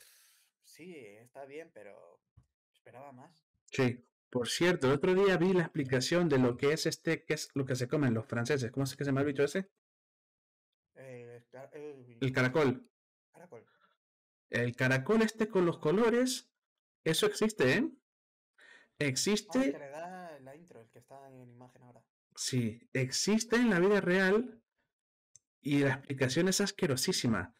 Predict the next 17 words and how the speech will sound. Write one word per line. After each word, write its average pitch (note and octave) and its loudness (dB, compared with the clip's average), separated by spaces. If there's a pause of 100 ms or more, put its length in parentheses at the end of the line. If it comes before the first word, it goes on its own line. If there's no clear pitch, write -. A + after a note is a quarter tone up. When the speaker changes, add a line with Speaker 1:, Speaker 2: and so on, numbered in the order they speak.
(420)
Speaker 2:
Si C3 2
me B2+ 6
lo B2+ 6
recuerdas, F#3+ 0
para D#3 0
el C3+ -2
próximo F3 0
capítulo F3+ 2
la D3 2
traigo E3+ 2
porque E3+ 0
no C#3+ 4
me D#3 2
la C#3+ 2
sé C#3 0
de C#3+ 2
memoria. A#2+ 2